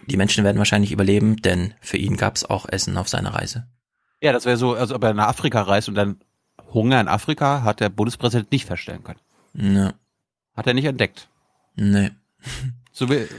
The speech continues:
Speaker 2: das war jetzt meine Aufwachen-Vergleichssituation. Xi
Speaker 1: Ja.
Speaker 2: Jinping und Steinmeier, hast du ein Urteil?
Speaker 1: Also die, die chinesische Sache ist gruselig,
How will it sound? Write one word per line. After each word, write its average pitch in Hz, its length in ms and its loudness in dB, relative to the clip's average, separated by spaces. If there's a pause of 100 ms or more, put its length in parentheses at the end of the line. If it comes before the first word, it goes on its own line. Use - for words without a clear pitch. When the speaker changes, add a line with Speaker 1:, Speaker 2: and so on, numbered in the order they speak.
(560)
Speaker 2:
das 143 240 0
war 147 120 4
jetzt 139 160 2
meine 127 500 2 (680)
Aufwachen-Vergleichssituation. 113 1900 -2 (120)
Xi - 220 -4
Speaker 1:
Ja. 208 80 6
Speaker 2:
Jinping 147 540 2 (400)
und 117 180 -6
Steinmeier, 123 580 0 (160)
hast 123 120 -6
du 135 60 -4
ein 113 40 -4
Urteil? 127 400 -6 (1800)
Speaker 1:
Also 110 480 4
die, 107 580 4 (560)
die 101 440 2
chinesische 117 520 0
Sache 104 220 0
ist 95 160 0
gruselig, 131 580 0